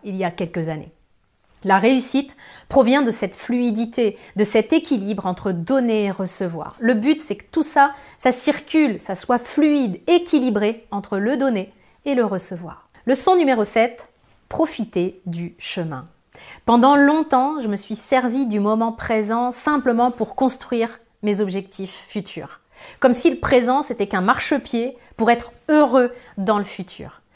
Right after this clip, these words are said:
Voir notre présent de cette manière, c'est vraiment réducteur. Le présent est bien plus que ça.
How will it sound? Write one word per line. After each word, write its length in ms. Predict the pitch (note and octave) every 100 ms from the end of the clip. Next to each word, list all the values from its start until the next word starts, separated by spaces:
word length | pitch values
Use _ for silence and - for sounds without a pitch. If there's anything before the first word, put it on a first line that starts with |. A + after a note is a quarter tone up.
| - - -
Voir 360 | F#3+ B3+ D#4+ C#4+
notre 280 | B3+ -
présent 500 | F#3+ - D4 C4+ C4
de 120 | G#3+ F3+
cette 240 | B3+ B3+
manière, 440 | A#3 G#3+ G#3 A3 - _ _
c'est 160 | - G3
vraiment 480 | F3+ F#3 G#3 G3+ F#3
réducteur. 580 | F3+ E3 - E3 - _
Le 180 | G3+ B3
présent 540 | - B3 A3+ A#3+ C#4 - G3+
est 120 | F3+
bien 420 | D#3 G3 D#4+ D#4+
plus 480 | - C#4 D#4+ - -
que 140 | F3+
ça. 200 | - -